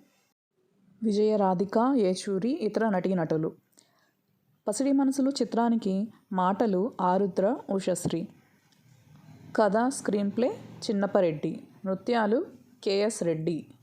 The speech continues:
కళ వి సూరన్న. ఛాయాగ్రహణం ఎం కన్నప్ప. నేపథ్య గానం ఘంటసాల, పి సుశీల, బాలసుబ్రహ్మణ్యం, ఎల్ ఆర్ ఈశ్వరి. ఈ చిత్రం విడుదలై యాభై ఐదు సంవత్సరాలు.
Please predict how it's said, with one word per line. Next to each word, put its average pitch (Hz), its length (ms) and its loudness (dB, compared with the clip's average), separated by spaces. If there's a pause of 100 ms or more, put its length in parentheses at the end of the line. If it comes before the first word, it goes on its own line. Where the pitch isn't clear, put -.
(140)
కళ 208 360 2 (220)
వి 196 180 0
సూరన్న. 170 540 -2 (460)
ఛాయాగ్రహణం 196 800 0 (180)
ఎం 185 220 -2
కన్నప్ప. 175 560 -2 (540)
నేపథ్య 214 420 -2
గానం 202 400 0 (220)
ఘంటసాల, 185 640 -2 (260)
పి 185 120 -4
సుశీల, 190 640 -4 (280)
బాలసుబ్రహ్మణ్యం, 180 1000 -2 (180)
ఎల్ 170 280 -2
ఆర్ 170 160 2
ఈశ్వరి. 160 460 -6 (920)
ఈ 214 200 -4
చిత్రం 277 320 -2
విడుదలై 220 480 2
యాభై 180 460 2
ఐదు 175 220 2
సంవత్సరాలు. 170 720 -2